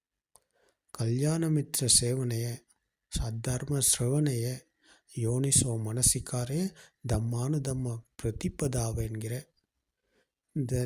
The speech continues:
நடைமுறை வழிக்கு நாங்க வந்திருக்கணும். கல்யாணமித்ரவின் நட்பில் நாங்கள் இருக்கணும். கல்யாணமித்ரவின் செய்தியை நாங்கள் கேட்டிருக்கணும். கல்யாணமித்ர என்பவர் வந்து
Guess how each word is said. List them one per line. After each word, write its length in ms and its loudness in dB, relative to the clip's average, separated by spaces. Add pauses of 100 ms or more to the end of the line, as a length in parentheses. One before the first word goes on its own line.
(180)
நடைமுறை 640 2
வழிக்கு 400 0
நாங்க 220 -2
வந்திருக்கணும். 640 -6 (1800)
கல்யாணமித்ரவின் 1080 0 (280)
நட்பில் 920 2
நாங்கள் 380 -2
இருக்கணும். 500 -6 (340)
கல்யாணமித்ரவின் 1000 -2 (340)
செய்தியை 680 4
நாங்கள் 400 -4
கேட்டிருக்கணும். 680 -8 (2500)
கல்யாணமித்ர 760 4
என்பவர் 500 0
வந்து 600 -4